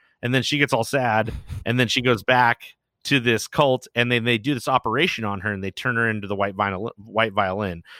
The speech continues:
Speaker 1: She's got a completely white
Speaker 2: Mm-hmm.
Speaker 1: body with, like, a, like, uh, a strip down her, like, her chest that, like, makes her kinda look like a bit of an instrument.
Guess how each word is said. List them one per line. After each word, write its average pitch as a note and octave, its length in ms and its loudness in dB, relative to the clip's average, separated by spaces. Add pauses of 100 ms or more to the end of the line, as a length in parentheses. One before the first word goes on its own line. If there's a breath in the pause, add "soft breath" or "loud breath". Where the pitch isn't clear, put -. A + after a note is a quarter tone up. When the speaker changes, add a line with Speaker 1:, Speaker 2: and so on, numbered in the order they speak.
Speaker 1:
She's C3 160 -10
got D3 120 2
a B2+ 40 -2
completely D3 480 -2
white C3 220 2
Speaker 2:
Mm-hmm. B2 40 -8
Speaker 1:
body B2 340 4
with, A#2 200 -2
like, G#2+ 160 -2
a, G2 160 0 (320 soft breath)
like, A#2+ 180 -2 (340)
uh, A2 260 0
a G2 60 -6
strip - 400 -2
down B2 260 2
her, G#2+ 280 0
like, G2 240 -2 (220)
her A2+ 120 -4
chest B2 480 -2
that, A2+ 160 -2
like, G#2 180 -4
makes A2+ 200 -8
her A2+ 80 -8
kinda G#2+ 180 -4
look G#2+ 260 -4
like G#2 140 0
a F#2+ 60 -6
bit G#2 160 -2
of F#2+ 80 -4
an G2 100 -4
instrument. G2 400 -8